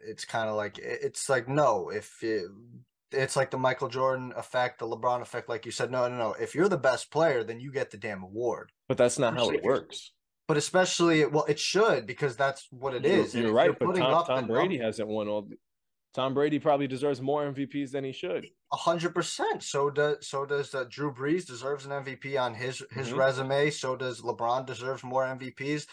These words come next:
Speaker 1: Y-, we agree with that, but what I'm saying is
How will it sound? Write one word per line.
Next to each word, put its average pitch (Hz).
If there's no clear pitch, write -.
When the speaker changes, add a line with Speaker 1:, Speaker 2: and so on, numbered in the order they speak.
Speaker 1:
Y-, 156
we 156
agree 147
with 208
that, 113
but 120
what 135
I'm 139
saying 165
is 131